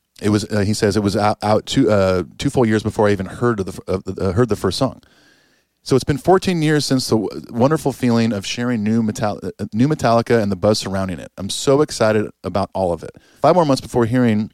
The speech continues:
more is just a killer long wait. So as you said, hopefully other singles will come out prior to the release. I dig the new song and can't wait for more.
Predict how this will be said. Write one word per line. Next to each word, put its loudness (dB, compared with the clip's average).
more 6
is 0
just -2
a 0
killer 2
long 2
wait. 0
So -2
as 0
you -4
said, 0
hopefully 0
other 2
singles -2
will -4
come -4
out -6
prior -2
to -6
the -4
release. -6
I -8
dig 0
the 0
new 4
song 2
and -2
can't -4
wait -4
for -6
more. -4